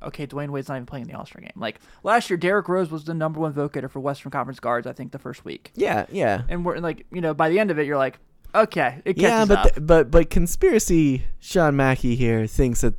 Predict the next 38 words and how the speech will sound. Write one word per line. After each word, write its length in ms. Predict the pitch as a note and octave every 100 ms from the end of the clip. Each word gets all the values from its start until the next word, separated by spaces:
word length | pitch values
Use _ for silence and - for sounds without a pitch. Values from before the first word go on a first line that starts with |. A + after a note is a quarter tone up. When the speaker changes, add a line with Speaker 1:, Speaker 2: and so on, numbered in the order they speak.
| -
Speaker 2:
you 160 | B2+ A#2+
know, 80 |
the 180 | A2 A#2
N 100 | A#2
B 140 | A2 A2
A 60 | G#2+
has 140 | G#2
something 300 | G#2 F#2+ F#2+
to 80 | F#2
do 160 | G2
with 160 | F2+ F2
a 40 |
lot 200 | F#2 F#2
of, 140 | F2 -
a 60 | A2+
lot 160 | G#2+ F#2
of 100 | F2+
that. 220 | F2+ E2+
Like, 220 | G2+ F#2 - - - -
'cause 160 | - A#2+
I, 240 | - C3 B2
I've 160 | - D#3
said 160 | - C#3
this 120 | C3
before, 480 | - A2 B2+ A#2+ A#2+
I've 80 | A2
said 140 | C3
it 60 | A2+
on 120 | A2
the 60 | G#2+
show. 380 | - A2 G#2+ G2+
I 320 | A2 C#3 C3 B2+ -
legitimately 760 | - C#3+ C3 B2+ A2+ G#2 G#2+
think 220 | A2 A#2 A2
that 140 | F2+
Yee 320 | G#2 A2 G#2+
may 200 | G#2+ G2+
have 140 | F2+